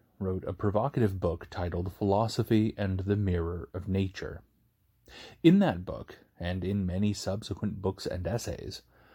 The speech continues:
Rorty advanced the astonishing thesis that Platonism and philosophy are more or less identical.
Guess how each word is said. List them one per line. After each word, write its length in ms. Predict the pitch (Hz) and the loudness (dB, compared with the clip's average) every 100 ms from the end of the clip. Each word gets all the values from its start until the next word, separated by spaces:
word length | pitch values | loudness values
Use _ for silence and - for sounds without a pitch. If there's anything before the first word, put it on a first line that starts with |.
| - _ | -20 _
Rorty 400 | 107 107 120 185 | 8 8 6 0
advanced 540 | 147 117 95 92 - 110 | -2 -2 -2 -2 -6 -4
the 120 | 104 | -4
astonishing 800 | - - - 123 156 151 - 104 | -4 -10 -6 -2 0 0 0 -2
thesis 720 | 90 67 113 - - - - - _ | -2 -10 -10 -14 -14 -16 -18 -20 _
that 260 | 90 101 - | -6 -6 -8
Platonism 760 | - 156 185 107 95 92 92 - | 2 2 2 -2 -2 -2 -2 -2
and 240 | 95 90 | -4 -4
philosophy 800 | - 101 95 87 - 87 85 - _ - - - | -2 2 2 0 -4 -8 -10 -12 _ -20 -20 -10
are 240 | - 95 117 | -2 2 4
more 340 | 120 104 95 | 6 4 4
or 100 | - | 2
less 460 | 104 85 - - - _ _ _ - | 2 2 -2 -12 -16 _ _ _ -4
identical. 640 | 92 110 95 - - | 0 2 0 -4 -12